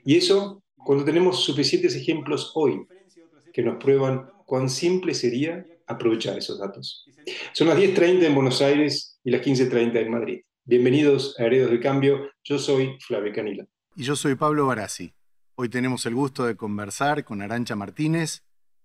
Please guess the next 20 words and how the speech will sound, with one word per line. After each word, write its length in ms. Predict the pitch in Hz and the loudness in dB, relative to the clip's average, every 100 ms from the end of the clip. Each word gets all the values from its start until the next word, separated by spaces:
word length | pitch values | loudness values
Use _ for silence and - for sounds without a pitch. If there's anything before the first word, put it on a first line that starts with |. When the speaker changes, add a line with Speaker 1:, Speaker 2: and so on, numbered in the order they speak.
| - | -20
Speaker 2:
española 460 | 95 117 143 175 | -10 -6 -4 -2
de 100 | 165 | -2
nacimiento, 720 | 143 123 135 151 190 175 180 | -2 -2 -2 -2 -2 -2 -4
pero 240 | 139 120 127 | -2 -2 0
hoy 280 | 151 156 143 | 0 0 -2
ciudadana 480 | 127 120 127 135 | -4 -2 -2 -2
del 80 | 123 | -2
mundo. 460 | 120 107 87 87 - _ _ _ _ _ | -2 -4 -8 -12 -16 _ _ _ _ _
Arantxa 400 | 110 131 135 120 | -2 -2 -2 -4
se 160 | - | -2
animó 560 | 113 123 131 139 151 151 | 0 0 2 2 0 -4
desde 240 | 117 95 107 | -8 -4 0
muy 220 | 127 151 | 0 0
joven 320 | 151 160 143 | 2 2 2
a 80 | 120 | 0
desafiar 420 | 104 107 - 127 | -2 -4 -2 -2
el 100 | 123 | -2
status 360 | 101 123 113 117 | -4 -6 -6 -8
quo 280 | - 135 127 | 0 0 2
global 580 | 110 110 135 156 170 | 0 0 0 -2 -6